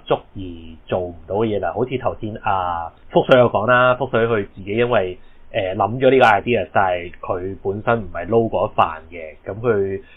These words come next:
所以佢就，誒，做唔到啦，或者係好似阿泰房仔噉樣講，佢自己本身讀書嘅時候諗到一個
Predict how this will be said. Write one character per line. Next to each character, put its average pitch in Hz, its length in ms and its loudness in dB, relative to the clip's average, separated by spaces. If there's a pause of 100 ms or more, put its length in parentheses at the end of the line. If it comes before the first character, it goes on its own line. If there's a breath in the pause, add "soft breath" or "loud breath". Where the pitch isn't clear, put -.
(220 soft breath)
所 113 100 2
以 110 260 0
佢 98 120 -4
就， 95 80 -2
誒， 87 680 -2
做 113 120 2
唔 92 140 -4
到 87 120 -4
啦， 110 300 4
或 104 120 0
者 123 100 2
係 127 220 0
好 117 120 2
似 131 60 -14 (160)
阿 98 480 0 (260 soft breath)
泰 147 140 6
房 107 180 0
仔 107 80 -2
噉 104 180 0
樣 104 200 -4
講， 90 320 -4
佢 95 320 -6 (100)
自 98 60 -14
己 95 160 -2
本 117 140 -2
身 131 160 -4
讀 - 80 2
書 - 240 -8
嘅 107 280 0
時 92 100 -2
候 80 60 -6
諗 92 240 -6
到 107 160 4
一 104 40 2
個 107 120 -2